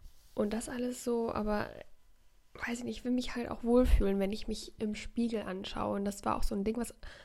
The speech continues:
mit diesem Augenteil, wo mein Gesicht dann so ein bisschen entstellt war, ähm,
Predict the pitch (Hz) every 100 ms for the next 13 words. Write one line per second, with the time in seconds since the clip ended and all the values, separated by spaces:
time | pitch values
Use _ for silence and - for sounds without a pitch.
0 | - - - 208 220 196 214 254 254 262
1 | 254 - 220 233 240 247 - - - 220
2 | 202 202 226 - 240 240 233 - 240 226
3 | - 233 220 - 214 214 214 - - -
4 | - - - - _ _ _ _ - -
5 | 202 196 196 196 190 190 214